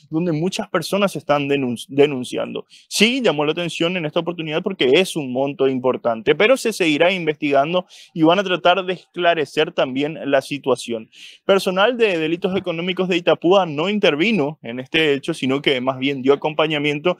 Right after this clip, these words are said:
Sí va a ser investigado por la Dirección de Contra Hechos Punibles y Delitos Económicos de Asunción, y también fue un trabajo bastante coordinado entre el departamento de Itapúa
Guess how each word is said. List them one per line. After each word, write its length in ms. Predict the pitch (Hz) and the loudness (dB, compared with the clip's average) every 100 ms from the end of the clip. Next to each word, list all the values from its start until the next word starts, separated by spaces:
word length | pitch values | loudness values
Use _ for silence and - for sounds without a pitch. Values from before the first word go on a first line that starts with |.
| - | -8
Sí 300 | 139 170 226 | -6 0 4
va 100 | 208 | 6
a 40 | 170 | 4
ser 200 | 160 165 | 0 -4
investigado 640 | 156 151 135 135 151 160 | -4 -2 2 4 4 2
por 240 | 160 139 131 | 0 0 2
la 100 | 127 | 0
Dirección 920 | 143 131 - - 151 185 175 135 104 | 0 -4 -6 0 2 2 -2 -10 -8
de 220 | 117 131 | -4 -4
Contra 300 | 123 139 135 | -2 -4 -2
Hechos 220 | 135 - 151 | -4 -4 -8
Punibles 440 | 143 135 170 156 | -6 -4 -2 0
y 20 | |
Delitos 420 | 143 123 143 151 | 0 -2 -2 -2
Económicos 520 | 143 139 143 156 127 120 | -2 -2 -4 -4 -8 -4
de 180 | 127 | 2
Asunción, 540 | 160 185 233 202 180 185 - - - | 4 2 -4 0 0 0 -10 -18 -14
y 340 | 160 160 156 143 | -6 -4 -4 0
también 560 | 165 147 143 170 170 | 2 2 2 0 0
fue 140 | - 165 | -4 -4
un 100 | 165 | 0
trabajo 680 | 160 135 156 175 139 117 117 - | 4 4 4 0 0 0 -4 -8
bastante 540 | 139 139 - 165 165 160 | -2 -2 2 0 0 -8
coordinado 500 | 160 143 139 143 156 | -8 -6 -2 -2 -2
entre 200 | 143 147 | -4 -4
el 40 | |
departamento 560 | 139 147 135 131 135 151 | -2 -2 -2 -6 -6 -4
de 100 | 147 | -2
Itapúa 480 | 180 - 165 180 | -2 0 4 4